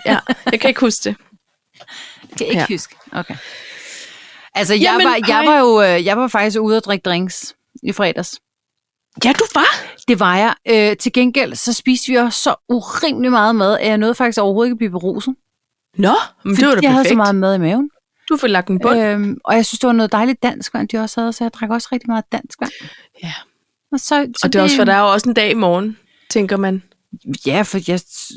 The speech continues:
Speaker 2: skulle til, skulle til <laughs> klassisk koncert og foredrag om fugaer. Så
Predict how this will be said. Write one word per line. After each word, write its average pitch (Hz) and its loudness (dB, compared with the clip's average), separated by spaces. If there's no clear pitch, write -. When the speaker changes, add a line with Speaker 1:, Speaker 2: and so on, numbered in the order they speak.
Speaker 2:
skulle 180 -8
til, 175 -2
skulle 190 -2
til - 0
<laughs> 988 0
klassisk 262 0
koncert 285 0
og 254 0
foredrag 262 2
om 247 2
fugaer. 285 0
Så 247 2